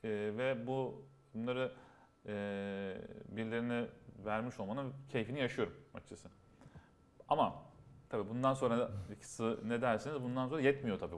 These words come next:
bu yani. Hani çünkü işin derinine girdikçe hani bu şey dünyasında, "Ya bizim, benim, benim buradaki bu, e, şeyin, bu, buradaki bilinirliğimi oraya taşımak lazım" gibi bir noktada kalıyorsunuz. İşte şu anda tam oradayız zaten. Yani bu bilinirliği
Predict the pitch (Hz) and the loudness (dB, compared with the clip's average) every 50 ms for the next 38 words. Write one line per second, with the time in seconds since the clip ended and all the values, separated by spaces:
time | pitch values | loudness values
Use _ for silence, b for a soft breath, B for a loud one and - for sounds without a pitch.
0 | 78 85 85 85 78 78 78 78 78 95 95 98 95 95 B B B B B B | -6 -6 -4 -4 -4 -4 -6 -6 -6 -4 -4 -4 -4 -6 B B B B B B
1 | - 107 107 - 120 120 117 B B B B 113 - 123 120 117 117 117 117 120 | -8 -6 -4 0 0 0 -2 B B B B -6 -2 -2 0 2 2 2 2 0
2 | 123 127 127 120 127 131 147 185 - - - 123 98 - B B B B B B | 0 -2 -2 -2 -2 -2 -2 -4 -4 -2 -2 -2 -2 -4 B B B B B B
3 | 104 107 113 113 110 - - B B B - 104 104 113 110 113 117 123 - - | -2 0 2 2 0 -2 -6 B B B -16 -8 -4 -2 -2 -2 -2 -4 -4 -4
4 | 127 127 117 117 117 113 110 110 107 104 - 113 107 107 98 90 - B B B | -4 -2 0 0 2 2 2 2 0 -2 -2 -2 0 0 0 0 -2 B B B
5 | B B B _ - 90 95 98 90 90 - - - - - - - - 90 90 | B B B _ -6 -2 -2 0 -2 -2 -6 -14 -20 -20 -20 -18 -14 -12 -10 -6
6 | 104 110 107 - - - - 92 92 104 110 95 95 - 95 98 98 101 95 95 | -6 -6 -6 -6 -8 -8 -6 -4 -2 -2 -2 -2 -2 -4 -2 -2 -2 0 2 4
7 | 101 113 113 113 107 - - 120 117 113 - - 98 98 101 110 107 107 110 104 | 6 6 6 4 2 2 0 0 2 2 2 0 -2 -4 0 2 2 4 2 2
8 | - - 101 98 95 92 92 92 92 98 98 - 107 104 101 101 95 95 95 92 | 0 0 -2 0 0 -2 -2 -2 -4 -4 -4 -4 -4 -4 -4 -4 -6 -8 -8 -6
9 | 101 104 104 117 107 98 101 104 107 104 110 110 110 107 107 104 110 110 131 156 | -4 -4 -2 -2 -2 -2 0 0 2 2 4 4 4 4 4 4 4 2 2 4
10 | 143 127 139 143 139 139 131 - 113 113 104 - 110 104 101 101 98 101 101 98 | 6 8 8 8 8 6 2 2 2 2 2 4 6 6 8 6 6 4 0 0
11 | 98 95 95 92 98 101 92 - - 87 90 - - 92 85 90 87 87 117 156 | 0 -2 -2 -2 -2 -2 -2 -2 -2 -4 -2 -2 -2 -4 -2 -4 -4 -4 -4 -6
12 | 185 - - B B B B B B B - - - 143 135 135 147 139 135 151 | -6 -6 -8 B B B B B B B -6 0 0 2 4 6 6 6 4 4
13 | 131 - 175 170 160 156 143 131 110 107 101 90 92 90 92 95 90 90 90 90 | 2 2 2 4 6 8 8 10 10 8 6 6 4 0 2 2 2 2 0 -2
14 | 87 90 92 92 92 101 113 104 113 110 110 110 104 101 98 98 101 123 147 | -4 -2 -2 -2 -2 -2 0 2 2 2 4 4 2 2 2 2 0 0 -2